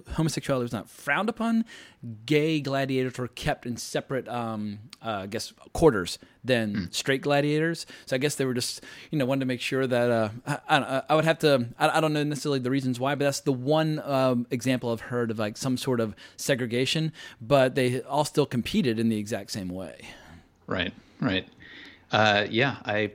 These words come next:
Speaker 2: I had never heard of that, but, uh, yeah, I imagine, uh, just to, you know, any groups of gladiators that might fight each other before the, <laughs> the stadium lights went on, so to speak, uh, probably encouraged to, uh, prevent gladiator on gladiator violence. <laughs>
Speaker 1: Yeah,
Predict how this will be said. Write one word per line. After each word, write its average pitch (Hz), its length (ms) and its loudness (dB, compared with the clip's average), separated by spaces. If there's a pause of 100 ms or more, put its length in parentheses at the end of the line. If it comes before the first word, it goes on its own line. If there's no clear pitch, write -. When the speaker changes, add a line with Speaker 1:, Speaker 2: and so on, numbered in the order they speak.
Speaker 2:
I 104 140 -2
had 104 200 -2
never 107 180 -2
heard 101 160 -2
of 107 80 -2
that, 90 240 -2
but, 101 240 0
uh, 101 180 -2
yeah, 120 160 2
I 107 60 0
imagine, 113 560 -2
uh, 104 180 -4
just 110 260 -6
to, 110 280 -4 (200)
you 123 180 6
know, 104 60 -2
any 135 480 2
groups 120 400 -2
of 110 80 0
gladiators 107 560 2
that 101 160 -6
might 104 380 -4 (160)
fight 110 280 0
each 107 140 0
other 101 180 2
before 95 840 0 (100)
the, 107 260 0 (140)
<laughs> - 0 -
the 127 240 4
stadium 117 480 0
lights 98 300 -8
went 104 160 -4
on, 95 180 -4
so 104 160 -4
to 98 80 -4
speak, 107 460 -2
uh, 98 240 2
probably 104 420 0
encouraged 101 600 -2 (100)
to, 101 360 -2
uh, 95 180 -2 (520)
prevent 135 360 6
gladiator 117 420 4
on 104 160 0
gladiator 92 440 -4
violence. 90 580 -6
<laughs> - 40 -10
Speaker 1:
Yeah, 170 340 4